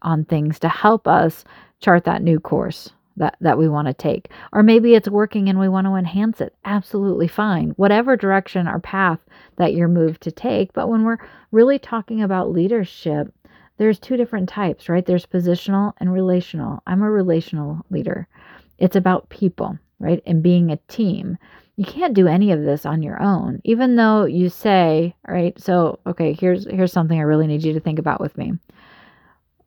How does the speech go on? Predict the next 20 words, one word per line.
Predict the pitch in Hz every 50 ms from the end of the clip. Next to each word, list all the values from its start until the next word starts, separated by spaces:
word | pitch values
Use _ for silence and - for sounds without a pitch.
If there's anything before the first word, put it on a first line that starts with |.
| _ -
When | 190 180 185
I | 190 185
say | 185 - - 240 247 262 269 - - - - _ -
it's | - 175 170 - - - - -
my | 175 180 180 180 175 180 175 160
life, | 156 160 160 151 135 143 151 - _ -
right? | 165 160 160 170 - -
It | - 185 170 -
is | - 190 196 190 196 180 165 - - -
my | 185 175 165 151 135 131
life. | 135 151 160 - - - 165 - _ _ _ _ _ _ _ _ _ _ - - _ _ _ _ _ - 185 175 _ -
But | 277 311 311 - 160 160 - - _ - - - _ _ _ _ _ _ -
I | - 214 247
could | - - 269 202 185
say | - - 202 180 175 175
more | 165 170 160 160 156
appropriately, | 151 - - 214 214 208 - 196 180 - 165 165 156 - -
it's | 160 - -
my | 170 175 160 147 143
body. | 151 147 165 160 160 151 - 160 - - 160 -